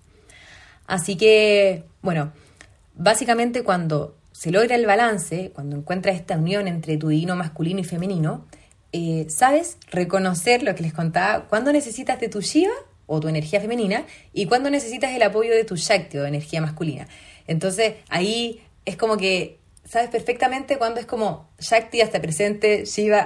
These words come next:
hazte presente", o ya es como que estoy en balance y bacán. Así que súper bien.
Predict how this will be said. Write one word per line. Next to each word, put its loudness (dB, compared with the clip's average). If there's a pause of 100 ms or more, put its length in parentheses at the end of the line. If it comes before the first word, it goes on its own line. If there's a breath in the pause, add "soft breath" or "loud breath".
hazte -6
presente", 2
o -2
ya 6
es -2
como -4
que -2
estoy -4
en -2
balance 0
y -4
bacán. 0 (160)
Así -8
que -2
súper 0
bien. -8